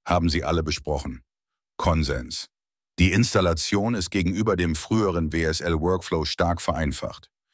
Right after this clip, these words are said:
Julian Ivanov listet acht neue Features auf, darunter Session Search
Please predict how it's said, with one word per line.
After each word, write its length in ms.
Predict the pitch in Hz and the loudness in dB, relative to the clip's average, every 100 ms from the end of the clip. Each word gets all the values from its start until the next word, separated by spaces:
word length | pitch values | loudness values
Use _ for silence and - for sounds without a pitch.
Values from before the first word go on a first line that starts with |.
| _ _ _ - | _ _ _ 4
Julian 320 | 107 110 101 | 6 6 2
Ivanov 520 | 90 85 90 92 85 - | 2 2 2 0 -2 -8
listet 420 | - 92 - 90 92 | 0 0 0 0 2
acht 260 | 98 - | 0 0
neue 200 | 95 92 | 0 0
Features 440 | 85 101 - 65 - | 0 -2 -2 -6 -6
auf, 300 | 67 67 - _ _ _ - | -6 -8 -12 _ _ _ 0
darunter 460 | 90 87 95 90 82 | 4 4 4 2 2
Session 420 | - 107 - 101 | 0 0 0 -2
Search 580 | - 92 87 87 - | 2 2 2 -2 -8